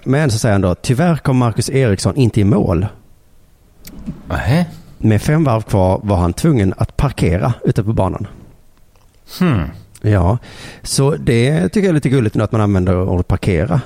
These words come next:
Speaker 1: eh, även
Speaker 2: Ja,
Speaker 1: med
Speaker 2: just
Speaker 1: bilar.
Speaker 2: det.
Speaker 1: Ja.
Speaker 2: Just det.
Speaker 1: "Jag, jag får parkera här då." <laughs> Och sen så, "Vad som sved rejält var att Pascal Wehrlein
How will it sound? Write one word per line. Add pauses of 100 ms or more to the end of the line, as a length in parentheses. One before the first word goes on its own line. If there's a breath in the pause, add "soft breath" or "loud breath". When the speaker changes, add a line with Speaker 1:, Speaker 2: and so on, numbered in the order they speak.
(160)
Speaker 1:
eh, (100)
även
Speaker 2:
Ja,
Speaker 1:
med
Speaker 2:
just
Speaker 1:
bilar. (380)
Speaker 2:
det.
Speaker 1:
Ja. (180)
Speaker 2:
Just
det. (100)
Speaker 1:
"Jag, (140)
jag
får
parkera (600)
här
då."
<laughs>
Och
sen
så,
"Vad
som
sved
rejält
var
att
Pascal
Wehrlein